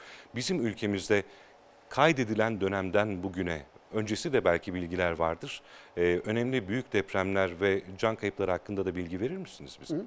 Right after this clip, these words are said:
Speaker 2: hayır. Şimdi tabii bizim Türkiye'de en önemli kayıtlar İstanbul'dan geliyor.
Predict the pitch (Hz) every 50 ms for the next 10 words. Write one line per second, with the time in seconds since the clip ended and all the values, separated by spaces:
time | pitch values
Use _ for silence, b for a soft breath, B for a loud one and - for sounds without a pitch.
0 | - - - 165 135 107 101 98 b b b b b b b b b b b _
1 | - - 165 180 - - 190 185 190 202 170 175 180 175 202 214 202 - - -
2 | _ _ - - 202 175 - - 196 190 180 175 151 170 170 170 170 - - -
3 | - - _ _ _ - 190 202 208 - 175 151 151 151 147 139 - - 156 151
4 | 151 - - 170 156 - - 160 143 135 123 117 110 107 101 101 101 107 104 113
5 | 127 147 175